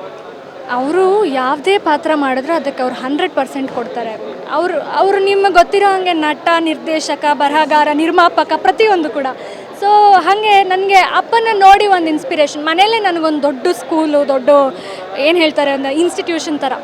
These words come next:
ಆ ಪ್ರತಿಯೊಂದನ್ನು ನಾನು ಅವ್ರನ್ನ ನೋಡಿ ಕಲ್ತಿದ್ದೀನಿ. ಅವ್ರ ಶೂಟಿಂಗ್ ಸೆಟ್‌ಗಳಲ್ಲೇ ಸುಮಾರು ಅಲ್ಲೇ ಬೆಳೆದ್ಬಿಟ್ವಿ ಅಂತಲೇ ಹೇಳ್ಬೋದು. ಸುಮಾರು ನಾವು ಶೂಟಿಂಗ್ ಸೆಟ್ಟಲ್ಲೇ ಸಮಯ ಕಳೀತಿದ್ವಿ, ಯಾವಾಗಲೂ ಅವ್ರ ಜೊತೆಗೇ ಇರ್ತಿದ್ವಿ. ತುಂಬ ಗೊತ್ತಿದ್ದು ಗೊತ್ತಿಲ್ಲದೇನೂ ಅಬ್ಸರ್ವೇಷನ್ ಮಾಡಿ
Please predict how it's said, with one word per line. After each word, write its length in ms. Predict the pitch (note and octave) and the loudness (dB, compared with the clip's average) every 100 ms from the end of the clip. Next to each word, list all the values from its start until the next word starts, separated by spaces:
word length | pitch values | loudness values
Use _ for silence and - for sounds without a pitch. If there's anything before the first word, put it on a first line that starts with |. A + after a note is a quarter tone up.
| - | -6
ಆ 100 | D#4 | -6
ಪ್ರತಿಯೊಂದನ್ನು 540 | G4 G#4+ A4 G#4 G4+ G#4 | -4 0 2 2 -2 -2
ನಾನು 180 | F4+ | 0
ಅವ್ರನ್ನ 280 | E4 F4 F#4+ | 2 2 0
ನೋಡಿ 560 | F4 E4 F4+ G4 D4+ A#3+ - | 0 2 2 2 0 -4 -6
ಕಲ್ತಿದ್ದೀನಿ. 400 | D4 - C4 C4+ | -6 -6 -10 -6
ಅವ್ರ 140 | C#4+ | -6
ಶೂಟಿಂಗ್ 340 | C#4+ D4 D#4 D4 | -8 -6 -4 -2
ಸೆಟ್‌ಗಳಲ್ಲೇ 720 | C#4 - D#4+ D#4+ E4 E4+ - - - - - B3+ - | -2 -2 0 2 2 2 0 -18 -18 -16 -10 -10 -8
ಸುಮಾರು 320 | D4+ D4+ G4+ | 0 4 4
ಅಲ್ಲೇ 220 | C#4 D#4 G#4 | 4 4 4
ಬೆಳೆದ್ಬಿಟ್ವಿ 580 | D#4 D4+ D4+ F#4 F#4 | 4 4 4 0 4
ಅಂತಲೇ 340 | F#4 E4+ F4 F4 | 4 6 2 2
ಹೇಳ್ಬೋದು. 380 | E4 C#4 B3+ C#4 | 0 -2 -4 -6
ಸುಮಾರು 380 | C#4+ D#4+ F#4+ | -4 0 2
ನಾವು 120 | F#4 D#4+ | 2 -2
ಶೂಟಿಂಗ್ 320 | D4 E4+ D#4+ | -4 -6 -2
ಸೆಟ್ಟಲ್ಲೇ 480 | D#4+ D#4+ E4 F#4 E4 | -2 0 2 4 2
ಸಮಯ 260 | D4 C#4 | 0 -4
ಕಳೀತಿದ್ವಿ, 540 | C4+ C4+ B3+ B3+ A3 C4 | -4 -6 -6 -10 -8 -4
ಯಾವಾಗಲೂ 420 | A#3+ B3 A#3+ B3 | -4 -4 -4 -6
ಅವ್ರ 120 | B3 | -8
ಜೊತೆಗೇ 440 | A#3+ A#3+ C#4 D4+ | -8 -6 -4 -2
ಇರ್ತಿದ್ವಿ. 500 | D4+ B3 C4 A3 B3 C4+ - - - - - - C2+ - - | -4 -6 -10 -10 -10 -10 -14 -16 -16 -16 -16 -14 -10 -6 0
ತುಂಬ 200 | A4 B4+ E4 | 2 4 4
ಗೊತ್ತಿದ್ದು 460 | G4+ - A#4 A#4 | 2 2 0 2
ಗೊತ್ತಿಲ್ಲದೇನೂ 580 | F4+ F#4 G#4 G4+ F#4+ G4 | 2 2 2 2 2 2
ಅಬ್ಸರ್ವೇಷನ್ 720 | D#4 B3 E4 F#4 F4 E4 D#4+ | 0 0 0 2 0 -2 -4
ಮಾಡಿ 360 | C#4+ C4+ C#4+ C#4+ | -4 -4 -6 -8